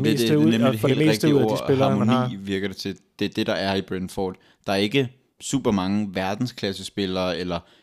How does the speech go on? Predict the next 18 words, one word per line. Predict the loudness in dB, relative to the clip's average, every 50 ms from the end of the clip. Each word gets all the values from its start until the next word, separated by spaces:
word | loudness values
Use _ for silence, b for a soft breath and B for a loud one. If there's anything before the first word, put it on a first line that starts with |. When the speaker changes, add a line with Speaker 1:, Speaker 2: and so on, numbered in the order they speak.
| b b
Speaker 1:
et | -6 -4
eller | -2 0
andet | 0 0 -2
fuldstændig | -4 -6 -6 -6 -6 -4 -2 -2 -2 -2 -4 -8
vanvittigt | -6 -2 0 0 0 -2 -2 -6 -8 -10
system, | -10 -10 -10 -4 -4 -2 -2 -2 -4
som | -8 -10 -8
folk | -6 -4 -6 -6 -6
bare | -8 -6 -6 -6
ikke | -6 -8
kan | -10 -8 -6
regne | -4 -2 -2 -2 -4
ud. | -4
Men | -4 -4
der | -4
er | -4
bare | -4 -4 -6
harmoni. | -4 -4 -4 -2 -4 -4 -6 -10 _